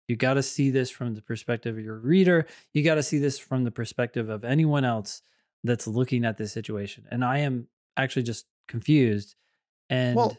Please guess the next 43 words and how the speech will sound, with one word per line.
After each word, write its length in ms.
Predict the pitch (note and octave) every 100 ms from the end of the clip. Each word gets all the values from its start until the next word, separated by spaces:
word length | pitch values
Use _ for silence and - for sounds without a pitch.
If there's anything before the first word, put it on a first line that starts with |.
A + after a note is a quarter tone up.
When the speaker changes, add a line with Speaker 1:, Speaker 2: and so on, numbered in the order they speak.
| _
Speaker 2:
<laughs> 680 | - G#4 G#4+ - _ _
if, 180 | A#3 G#3+ _
if 140 | A#3+ A#3+
I'm, 180 | C#4 C#4+
like, 220 | B3 D3
the 140 | D#3+
attorney, 680 | C#3 - D3 D3+ A3+ B3+ B3 _
if 120 | C#3 G3+
I'm, 220 | C4 A#3+
if 120 | D#3 G#3+
I'm 200 | B3+ G3
this 160 | G3
person's 440 | - F#3+ F3 D#3 A2+
attorney, 580 | G#2 D3+ D3+ F#2 - _ _ _ _ _ _ _ _ -
right? 120 | C#3+
Speaker 1:
I'm 40 | B2+
like, 180 | A#2+ A#2+
Speaker 2:
Like, 80 |
if 40 | C#3
Speaker 1:
"Don't 100 | E3+
Speaker 2:
this 100 | G#3
is 60 | A#2
Speaker 1:
talk. 80 | D3+
Speaker 2:
my 120 | E3 D#3+
Speaker 1:
I'll 180 | C3 B2
take 80 | C#3
Speaker 2:
client 160 | G#3
Speaker 1:
care 180 | B2 A2+
of 80 | G2
it." 160 | F#2 -
Yeah. 280 | G#2 G2 F2 -
Speaker 2:
Oh 220 | E3+ A2
my 160 | A2 G2+
God. 340 | F#2+ C3+ G#2+
Well, 120 | D3 C3
that's 260 | F#3 -
step 280 | - D3 B2
one 340 | A#2 B2 A2 G2 _ A#2
with 320 | G#2 G#2+ - -
any 200 | F#3+ C#3+
client, 360 | A2+ D2 C2+ - -
<laughs> 160 | -
right? 300 | D3 C#3 F#2+